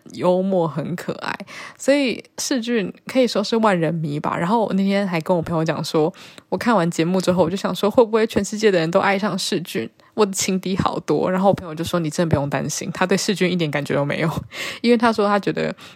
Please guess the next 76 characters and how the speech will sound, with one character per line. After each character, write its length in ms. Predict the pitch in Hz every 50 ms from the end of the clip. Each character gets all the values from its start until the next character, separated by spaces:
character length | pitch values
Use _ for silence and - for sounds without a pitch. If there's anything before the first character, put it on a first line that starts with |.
| -
他 140 | - - 202
跟 180 | 202 196 202 196
世 180 | - - 214
俊 220 | 180 - 196 175 185
是 140 | - 196
比 120 | 185 - -
较 80 | 147
像 220 | 156 - - - -
的 100 | - -
人， 160 | 107 104 - - 165
所 160 | - - 185 170
以 40 |
他 140 | 160 180 185
反 160 | 170 - 147
而 80 | 135 131
没 140 | 131 139 147
有 120 | 147 139 139
那 80 | 151 160
种 260 | - - - 156 180 -
好 120 | - -
像 220 | 151 - 185 175 165
觉 140 | - 156 143
得 80 | 143
他 180 | 139 156 151 156
是 160 | - - 165
理 100 | 151 147
想 240 | 135 - 147 - 156
型 160 | - - -
的 80 | 143 143
那 100 | 151 151
种 160 | 143 - 156
感 120 | 160 - - -
觉。 240 | 165 - - - 165 - - - - - - - -
所 160 | - - 277
以 40 | 311
我 100 | 320 226
就 100 | - 202
发 140 | - 220 220
现 100 | 220 226
这 120 | 208 226
件 120 | 226 220 208
事 60 | 226
情 100 | 226 185
超 280 | 170 - - 175 170
有 160 | 180 180 - 156
趣 200 | - - 151 175
的， 120 | - - -
因 80 | 302
为 60 | 330 381
我 140 | 359 247 196
觉 100 | - 185
得 60 | 185
世 160 | 185 - 254
俊 180 | 214 - 214 202
跟 140 | 190 196 202
我 100 | 190 175
某 140 | 180 175
方 180 | 175 - 185 196
面 140 | 202 202 180
来 100 | 170 165
说 220 | 165 - 185 185
算 160 | 170 - 214
是 100 | 202 202
蛮 180 | 196 175 175 175
不 180 | 165 - 190 185
一 80 | 170 170
样 160 | 190 196 190 190
的， 80 | - -
就 120 | - 247
是 80 | 240 277
我 140 | 247 214
很 160 | 202 214 170 170
欣 240 | - - 202 208
赏 240 | 202 - 202 - -
他 160 | 175 - 175
对 260 | 175 175 185 175 170